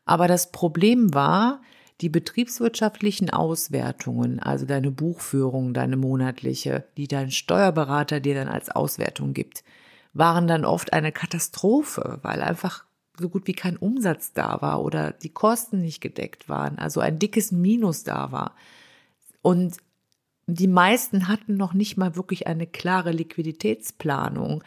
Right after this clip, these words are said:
oder überhaupt keine Planung, sondern es ging mehr so, ja, wird schon klappen und ich mache ja alles. Und es gab wirklich dann für die Bank keinen Nachweis, dass sie wirklich den Kredit überhaupt zurückzahlen können.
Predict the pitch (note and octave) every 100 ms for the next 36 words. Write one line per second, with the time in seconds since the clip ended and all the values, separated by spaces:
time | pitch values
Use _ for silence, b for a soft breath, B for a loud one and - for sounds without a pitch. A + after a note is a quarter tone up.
0 | B B - F#3 D#3 C#3+ E3 F3+ G#3 -
1 | - D3 C#3+ - D3+ C#3+ C#3+ C#3+ C#3 C#3+
2 | D#3 D#3+ D#3+ D#3+ - F3+ F3+ F#3 F3+ F3
3 | E3+ E3 F3+ F3 F3 - F3 - G#3+ -
4 | D3 C#3 - D3+ - B B B F3+ -
5 | G3+ G#3 E3+ D3 - C#3+ - - - -
6 | B B B - F#3 F#3 E3+ - - -
7 | G3 A3 A3+ F#3 G#3+ A#3 A#3 - G#3 A3
8 | A3+ A3 F3+ E3+ E3 E3 A3 - - F3
9 | D#3 D3+ D3 E3+ - G3+ A#3+ C#4+ - B
10 | B B F#3+ G3+ - F3+ E3 E3+ F#3+ F3
11 | - - _ E3+ D#3+ - D#3 C3 D3+ E3
12 | - - - D3 C#3 B2+ - - G#3 -
13 | - F#3+ C#3 B2 B2 - B2+ A2 A2+